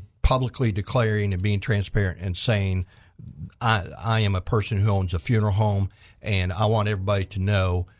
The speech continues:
that I'm running this piece of legislation." And if my intent is pure, if my reasons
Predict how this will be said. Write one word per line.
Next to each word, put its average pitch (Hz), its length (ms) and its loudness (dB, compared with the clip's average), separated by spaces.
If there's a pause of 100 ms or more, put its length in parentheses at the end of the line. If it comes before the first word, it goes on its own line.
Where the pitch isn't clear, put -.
(160)
that 98 140 2
I'm 95 120 2
running 98 160 2
this 95 120 -2
piece - 240 0
of 87 100 -2
legislation." 92 840 0 (200)
And 131 140 2
if - 120 -2
my 110 120 2
intent 120 340 -2
is 85 80 -6
pure, 160 400 -4 (320)
if 107 200 -2
my 104 100 0
reasons 110 640 0